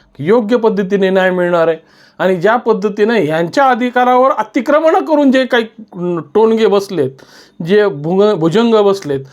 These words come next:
त्या भुजंगांना मात्र चांगल्या पद्धतीची कडक, ते कलम एक्क्याण्णव तुम्ही सांगितलं आहे त्याच्यात, त्या कलम एक्क्याण्णव प्रमाणे चांगल्या पद्धतीची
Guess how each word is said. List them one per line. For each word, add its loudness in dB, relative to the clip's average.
त्या 2
भुजंगांना 0
मात्र 0
चांगल्या 0
पद्धतीची -4
कडक, 2
ते -4
कलम -2
एक्क्याण्णव -2
तुम्ही 0
सांगितलं -2
आहे -2
त्याच्यात, -10
त्या 2
कलम 0
एक्क्याण्णव 0
प्रमाणे -2
चांगल्या 0
पद्धतीची -4